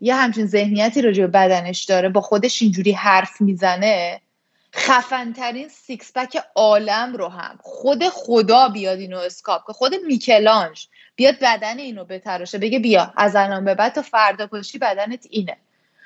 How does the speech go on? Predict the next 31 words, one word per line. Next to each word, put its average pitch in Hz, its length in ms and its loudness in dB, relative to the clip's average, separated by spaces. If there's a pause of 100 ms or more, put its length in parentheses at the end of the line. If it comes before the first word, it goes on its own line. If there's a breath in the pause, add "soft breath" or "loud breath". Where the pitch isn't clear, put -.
(200 soft breath)
باور 294 400 6 (100)
کن 302 140 -18
باز 254 260 -14
میره 240 180 -16
جلوی 214 340 -10
آینه 202 640 -8
و 208 80 -2
باز 214 360 0
یه 233 80 -8
چیزی 220 220 -14
پیدا 196 300 -2
می‌کنه 214 280 -6
که 202 100 -6
بهش 180 260 2
فحش 175 300 2
بده. - 220 -14 (400 loud breath)
برای 262 180 8
همین 339 240 0
من 403 100 -10 (100)
خیلی 381 200 -10
بیشتر 311 340 -12
از 330 140 -12
این 370 100 -20
که 381 100 -12 (220)
بیام، 254 500 -6 (180)
حداقل 240 500 -4
من 247 180 -4
اینجوری 185 420 -8
ام، 180 200 -2
واقعاً 196 640 2
خب 220 160 -6